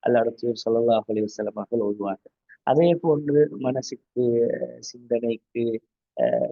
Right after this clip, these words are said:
கவலைகளை ஃபீல் பண்ற டைம்ல, கஷ்டங்களை ஃபீல் பண்ற டைம்ல, துன்பமான செய்திகள் காதுகளை எட்டுகின்ற பொழுது, தாங்கிக் கொள்ளாத, தாங்கிக் கொள்ள முடியாத நிகழ்வுகளுக்குள்ளால்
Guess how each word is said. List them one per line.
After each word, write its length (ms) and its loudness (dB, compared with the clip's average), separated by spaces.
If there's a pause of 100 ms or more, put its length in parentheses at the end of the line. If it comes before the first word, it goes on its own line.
கவலைகளை 760 2 (280)
ஃபீல் 380 -2
பண்ற 420 0
டைம்ல, 340 -4 (440)
கஷ்டங்களை 800 0
ஃபீல் 380 -6
பண்ற 360 -4
டைம்ல, 320 -8 (440)
துன்பமான 840 4
செய்திகள் 680 -2
காதுகளை 720 0
எட்டுகின்ற 540 -8
பொழுது, 320 -4 (360)
தாங்கிக் 360 2
கொள்ளாத, 540 6 (500)
தாங்கிக் 440 2
கொள்ள 300 4
முடியாத 720 4
நிகழ்வுகளுக்குள்ளால் 1040 -4